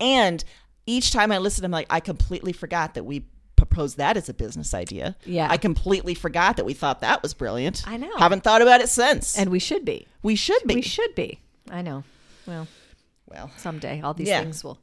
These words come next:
Speaker 2: come true.
Speaker 1: <laughs>
Speaker 2: Come to
Speaker 1: I've
Speaker 2: fruition.
Speaker 1: I've got a question for you.
Speaker 2: Yeah.
Speaker 1: Erin. Have you ever witnessed something that was supposed to be sexy, but was in fact not sexy?
Speaker 2: Yes. Okay. So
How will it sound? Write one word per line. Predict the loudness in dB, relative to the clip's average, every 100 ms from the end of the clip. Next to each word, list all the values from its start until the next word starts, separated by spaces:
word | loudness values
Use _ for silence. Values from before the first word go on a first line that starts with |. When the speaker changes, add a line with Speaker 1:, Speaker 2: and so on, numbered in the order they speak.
| _ -10
Speaker 2:
come | -10
true. | -8 -4
Speaker 1:
<laughs> | -4 2 0 0 -8 -10 -12 -18 -18 -12
Speaker 2:
Come | -10 -6
to |
Speaker 1:
I've | -6
Speaker 2:
fruition. | -4 -4 -6 -8 -14 -16 -20 -18
Speaker 1:
I've | -6
got | -6
a |
question | -4 -10 -10
for | -10 -10
you. | -6
Speaker 2:
Yeah. | -2 -2 0 -2
Speaker 1:
Erin. | -6 -14 _ -20 -20 -16 -16 -16 -18 -20 -8
Have | -6 -2
you | -2
ever | 0 -2
witnessed | -2 -4 -4 -8 -10
something | -10 -10 -8 -8 -10 -20 -20 -20 _ -10
that | -8
was | -6
supposed | -6 -4 -6 -4 -6 -8
to | -12
be | -14
sexy, | -14 -14 -14 -14 -12 -14 -16 _ _ _ _ _ _ -4
but | -4 2
was | 0 2
in | -6
fact | -6 -6 -6 -10 -16
not | -10 -8 -4 -2 -2 -4 -12 -12 -16
sexy? | -8 -8 -8 -14 -16 -20 _
Speaker 2:
Yes. | -2 0 0 -4 -6
Okay. | -4 -2 -2 -6 -10
So | -4 -4 -6